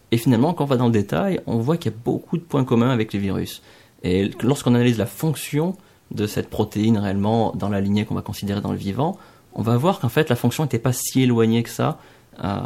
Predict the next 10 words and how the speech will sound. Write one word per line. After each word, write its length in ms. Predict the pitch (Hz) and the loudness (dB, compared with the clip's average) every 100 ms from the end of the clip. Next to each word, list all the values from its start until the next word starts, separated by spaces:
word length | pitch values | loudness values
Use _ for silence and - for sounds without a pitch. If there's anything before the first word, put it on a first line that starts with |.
| - - | -6 -8
chez 180 | - 123 | -4 2
les 80 | 113 | 2
virus. 420 | 110 101 92 - _ _ _ - | 2 0 -4 -12 _ _ _ -6
Donc 160 | 95 | -4
par 140 | - 92 | -2 -2
exemple, 320 | 101 143 160 | 2 0 0
chez 180 | - 104 | -4 -2
les 100 | 107 | 0
mammifères, 600 | 98 95 - 135 175 - - - - - | 2 0 0 -2 -2 -6 -20 -20 -18 -6
euh, 120 | 98 | -4